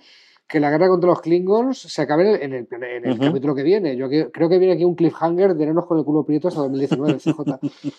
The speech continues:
Speaker 1: Eh, creo que viene un cliffhanger de los, de los de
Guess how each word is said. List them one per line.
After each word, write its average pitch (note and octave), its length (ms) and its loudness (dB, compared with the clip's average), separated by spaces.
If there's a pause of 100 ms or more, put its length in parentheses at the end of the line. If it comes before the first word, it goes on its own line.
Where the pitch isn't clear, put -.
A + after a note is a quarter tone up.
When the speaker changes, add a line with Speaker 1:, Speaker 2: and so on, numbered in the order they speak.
(280)
Speaker 1:
Eh, C3 400 -4 (280)
creo D3+ 200 -2
que - 20 0
viene G3 100 2
un G3+ 100 -4
cliffhanger G3 500 -2
de F#3 60 2
los, D3+ 360 -2
de D#3 80 -4
los C#3+ 220 -2
de D3+ 580 0